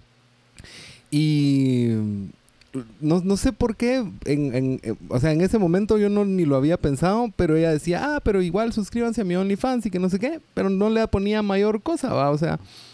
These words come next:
de repente vi que su contenido sí decía eso de N S F W, que es que no se pueden,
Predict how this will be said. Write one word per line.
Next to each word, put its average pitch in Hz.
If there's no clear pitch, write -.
de 143
repente 170
vi 214
que 233
su 175
contenido 135
sí 175
decía 143
eso 139
de 113
N 131
S 139
F 147
W, 127
que 151
es 127
que 117
no 120
se 131
pueden, 139